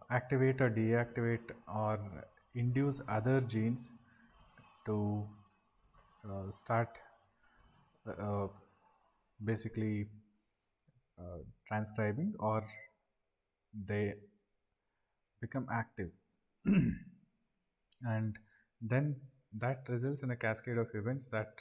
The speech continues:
ultimately is responsible for, uh, sexual, uh, dimorphism or the, the changes that we see in the, uh, two genders.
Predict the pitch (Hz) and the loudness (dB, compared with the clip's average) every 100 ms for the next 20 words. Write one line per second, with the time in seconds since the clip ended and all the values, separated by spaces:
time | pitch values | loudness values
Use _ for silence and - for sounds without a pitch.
0 | - _ _ _ - 107 117 113 113 113 | -20 _ _ _ -8 -4 -2 -2 -2 -2
1 | 104 101 101 - 104 101 104 107 - 120 | -2 -2 -4 -4 -6 -6 -10 -12 -4 -4
2 | 170 - _ _ _ _ _ _ _ - | -4 -8 _ _ _ _ _ _ _ -18
3 | 107 - 107 - 107 101 101 - - _ | -14 -6 -6 -4 -2 -2 -2 -8 -20 _
4 | _ 117 98 101 101 104 - 110 156 156 | _ -12 -4 -2 0 0 -2 -2 -2 0
5 | 107 101 98 - _ _ _ 104 101 120 | 0 -2 -6 -8 _ _ _ -6 -4 0
6 | 117 117 117 110 104 104 101 113 110 104 | 2 2 2 0 0 -2 -2 -2 0 0
7 | 107 208 - - _ _ _ _ _ 123 | 0 0 -4 -14 _ _ _ _ _ -8
8 | 107 101 113 110 131 - - 95 92 87 | -4 -4 -2 -2 -2 -8 -12 -4 -2 -2
9 | 78 | -4